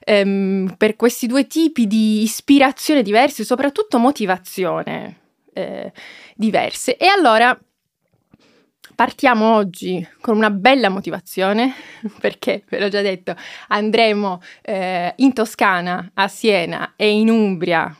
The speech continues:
a scoprire anche i dinosauri, ma prima, visto che chiacchieriamo, chiacchieriamo e chiacchieriamo, riflessioni. Facciamo, siamo in una caffetteria, siamo in un'edicola, qui si chiacchiera,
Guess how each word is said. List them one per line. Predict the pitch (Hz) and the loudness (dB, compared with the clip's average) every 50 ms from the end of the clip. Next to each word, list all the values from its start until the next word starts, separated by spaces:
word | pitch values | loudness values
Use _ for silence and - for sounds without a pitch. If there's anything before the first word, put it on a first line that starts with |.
| _ - - | _ -14 -12
a | 185 | -12
scoprire | - - - 185 - 190 190 175 170 170 - - _ | -8 -8 -6 -4 -4 -2 -2 -2 -2 -2 -4 -2 _
anche | - 247 247 240 202 190 190 185 - - 165 185 190 156 _ _ _ _ _ _ _ - | 2 2 2 2 0 -2 -4 -6 -6 -8 -8 -8 -8 -12 _ _ _ _ _ _ _ -2
i | 240 214 | -2 -2
dinosauri, | 196 185 185 180 156 175 180 175 170 180 185 196 208 269 320 320 - | -2 -4 -6 -6 -2 0 0 2 2 2 0 0 -2 -2 -4 -6 -6
ma | - 247 302 - | -4 -4 -4 -4
prima, | - - 220 190 190 190 - - _ | -4 -6 -8 -8 -8 -8 -10 -10 _
visto | 233 320 427 - - 339 | 0 0 0 0 0 -2
che | 254 247 | -2 -2
chiacchieriamo, | 254 - 226 214 214 - 208 190 196 185 180 175 180 185 180 190 - _ _ _ _ _ _ _ _ _ | -2 -2 -4 -6 -4 -4 -4 -2 -2 -2 -2 -2 -4 -6 -8 -10 -12 _ _ _ _ _ _ _ _ _
chiacchieriamo | - 220 220 - - 233 254 254 233 196 | -12 -12 -8 -6 -4 -4 -2 -2 -4 -4
e | |
chiacchieriamo, | 214 - 180 - - 196 180 170 170 180 214 226 - - | -8 -10 -14 -12 -10 -8 -8 -6 -6 -6 -8 -8 -8 -8
riflessioni. | 320 320 302 - 226 220 - - - - - - - 208 - 170 _ _ _ _ _ _ _ _ _ | -8 -8 -8 -10 -12 -16 -16 -16 -16 -16 -14 -14 -14 -16 -16 -18 _ _ _ _ _ _ _ _ _
Facciamo, | - 220 - - 247 214 196 180 202 185 - - - - _ _ | -20 -18 -12 -10 -10 -8 -8 -10 -12 -14 -16 -20 -20 -20 _ _
siamo | _ - 247 202 196 | _ -4 -4 -2 -2
in | 202 | -4
una | 202 214 | -4 -4
caffetteria, | 220 247 - - 302 294 - 349 349 330 240 185 | -6 -8 -10 -12 -12 -10 -8 -8 -6 -6 -6 -6
siamo | 190 - - 254 247 202 | -8 -8 -6 -6 -6 -6
in | 185 | -6
un'edicola, | 185 190 202 226 262 285 262 - - 180 170 - - | -6 -6 -8 -6 -6 -6 -6 -6 -6 -6 -8 -8 -8
qui | _ - 262 | _ -12 -12
si | - - - - | -12 -14 -18 -12
chiacchiera, | - 254 277 277 _ _ - 262 254 | -10 -10 -10 -10 _ _ -12 -10 -10